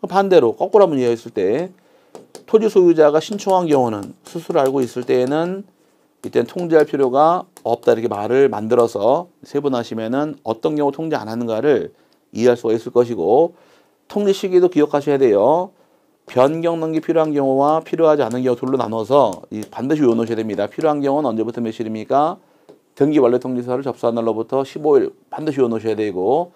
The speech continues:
등기가 필요 없는 경우는 지적 공부에 등록한 날로부터 칠 일에서 이 두 가지 가지고 시험에 네 번 나왔으니까 꼭 참고를 잘 하신 다음에 내용을 파악하고 넘어가시면 됩니다.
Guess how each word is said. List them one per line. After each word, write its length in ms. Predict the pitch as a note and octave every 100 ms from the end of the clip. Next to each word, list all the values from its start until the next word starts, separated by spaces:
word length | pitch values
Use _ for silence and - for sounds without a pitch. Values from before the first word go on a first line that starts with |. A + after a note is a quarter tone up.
| _ _ _ _
등기가 260 | - C#3+ D3
필요 200 | D3+ E3
없는 220 | C#3 C3+
경우는 540 | C3 B2+ B2+ D#3 F3+ E3
지적 360 | - B2 D#3 -
공부에 300 | C#3+ C3+ A#2
등록한 380 | B2 C3 C3+ B2+
날로부터 380 | B2+ A#2 A#2 C3+
칠 220 | - F3+
일에서 560 | D#3+ - - C3 G2+ -
이 80 |
두 140 | - A2+
가지 240 | B2 A#2
가지고 180 | A2+ A2+
시험에 260 | - C3 A2
네 140 | A2+
번 160 | C#3 C#3
나왔으니까 840 | A#2 G#2+ A2 G#2+ G2 G2 C3 D#3 _ _ _
꼭 180 | - B2+
참고를 280 | - C3+ C3
잘 140 | A2
하신 240 | A2 A2 G#2
다음에 280 | G2+ A2 G2
내용을 340 | G#2 G#2 G#2
파악하고 420 | - C3 B2+ A#2+
넘어가시면 840 | G#2 G#2 G#2 G#2+ G#2+ A#2 B2+ B2 -
됩니다. 340 | A#2+ A2 G2+